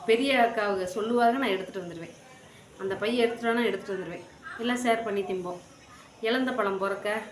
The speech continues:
கரிசக்காட்டுக்கு போவோம், குளவி கடிச்சிரும். குளவி கடிச்சா மருந்து என்ன தெரியுமா? மூத்திரம் மோண்டு, கரிசக்காட்டுல மூத்திரம் மோண்டு, இப்படித்தான் இருக்கும். ஆனா நாங்க வாழ்ந்த உண்மையான வாழ்க்கை இதுதான். அந்த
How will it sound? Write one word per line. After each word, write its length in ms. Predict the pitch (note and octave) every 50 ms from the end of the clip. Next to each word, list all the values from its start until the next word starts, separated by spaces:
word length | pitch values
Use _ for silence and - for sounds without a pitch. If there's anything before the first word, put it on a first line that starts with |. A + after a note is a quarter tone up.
| - - G3 G3 G3+ G#3+ - E3+ - - - - - - - -
கரிசக்காட்டுக்கு 560 | A3 G#3 G#3 - A#3 G#3 G3+ F#3 F3+ - -
போவோம், 300 | - G3 F#3 F#3 F#3 F#3
குளவி 280 | - A3+ A#3 A#3+ A#3+ A#3+
கடிச்சிரும். 500 | G#3 G3 F#3 F3 - F#3+ F#3 F#3 F#3 F#3 F#3 D#3+ - - - - - - - - - - - - - - -
குளவி 240 | B3+ B3+ C4+ C4+ C#4
கடிச்சா 320 | C4+ C4+ B3 A#3+ C#4+ C#4 B3
மருந்து 300 | A3+ G#3 A3 A3+ B3 C4
என்ன 160 | A#3+ A#3 A#3+
தெரியுமா? 380 | A3+ A3 G#3+ G#3+ A3 A3+ A#3 A#3+ A#3 G3+ F#3 - - - - - - - - - - - - - - - - - - - - -
மூத்திரம் 340 | A#3 B3+ C4+ C4 C4 A#3+ A3+
மோண்டு, 220 | A3+ A#3 B3 A#3+ A#3 A3 -
கரிசக்காட்டுல 540 | G#3+ G3+ - - A#3+ A#3 A3 - G3+ F#3+ F#3+ G3
மூத்திரம் 300 | G#3 A3+ A3 B3 A3+ A3+ A3
மோண்டு, 220 | G#3+ A3 A3 A#3 A#3+ A#3+ A#3+ - - - F#5+ - - - - C#5 B4+ - - - - G3+ - - - - - -
இப்படித்தான் 380 | - - A#3 A#3 - D4+ B3+ C4
இருக்கும். 340 | D4+ C#4+ C#4+ C#4 A3+ G3+ F3 - - - - - - -
ஆனா 160 | G3+ G#3 A3+ A3+
நாங்க 340 | A3 G3+ G#3 G3 G3 F#3+
வாழ்ந்த 480 | F#3+ F#3 F#3 G3 F#3+ G#3 A#3+ B3+ B3+ B3
உண்மையான 400 | A3+ G#3+ G#3+ G#3+ A3 A3 A#3+ A#3+ G#3+
வாழ்க்கை 400 | G3 F#3+ F#3+ G#3 G#3+ - A#3+ G3+
இதுதான். 360 | F#3 F#3 F#3 F3+ F#3+ F#3+ - - - - - - - - - - - - - - - - - - - - - - - - - - - - -
அந்த 220 | - A3+ A#3+ A#3